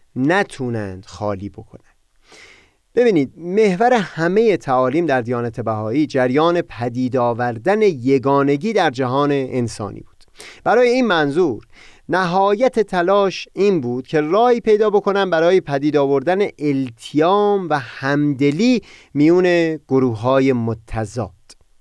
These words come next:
نظر به همین هم بود که به پیروان دیانت بهایی به شدت توصیه شد که همواره فراحزبی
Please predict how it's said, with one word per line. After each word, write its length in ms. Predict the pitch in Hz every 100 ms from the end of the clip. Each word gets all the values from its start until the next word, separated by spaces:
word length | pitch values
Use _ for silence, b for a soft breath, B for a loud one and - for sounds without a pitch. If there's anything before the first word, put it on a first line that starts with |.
| -
نظر 400 | 131 143 175 196
به 120 | 190
همین 520 | 156 - 170 156 127
هم 280 | 107 107 107
بود 180 | 107 110
که 180 | 117 110 B B B B
به 100 | 135
پیروان 720 | 127 127 139 139 151 180 180 156
دیانت 480 | 139 139 135 127
بهایی 420 | 127 127 127 127 170
به 140 | 170
شدت 840 | - - 139 113 - 156 117 - -
توصیه 440 | - 131 113 143
شد 240 | 143 131 123
که 200 | 131 120 B B B
همواره 580 | 131 143 135 139 147 196
فراحزبی 1800 | - - 135 135 135 131 127 117 - 131 123 113 - 180 165 104 92